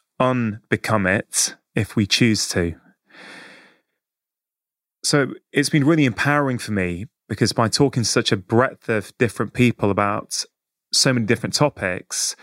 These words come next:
one of the things I think about a lot, and I think the podcast has hugely informed this, is that everything's stories. Life is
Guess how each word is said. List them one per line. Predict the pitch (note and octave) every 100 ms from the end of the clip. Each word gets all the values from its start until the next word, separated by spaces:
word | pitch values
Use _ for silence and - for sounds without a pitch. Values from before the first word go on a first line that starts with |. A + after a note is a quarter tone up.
| - - - _ _ _ _ _ _ _ _ _ _
one | B2+ D3
of | D3
the | B2+
things | B2
I | A2+
think | G#2+ D3 C3+
about | A2 F#2+
a |
lot, | G#2+ A2 B2+ G#2+ - -
and | - G#2+
I |
think | A#2 A2+
the |
podcast | - A#2 - G2+
has | G2+
hugely | - A2 G2 G2+
informed | F#2 - C3 C3+
this, | G2+ F2+ E2+ -
is | A#2+ F#2+
that | A#2 G#2+ - - - _ _ _ _ _ _ _ _ _ - - - _ _ _ _
everything's | D3 D3 D#3 B2
stories. | - D3 C3 F2 D#2+ - - _ _ _ _ _ _ _ _ _ _
Life | B2 C#3 C3+ -
is | B2+ A#2 F#2+ -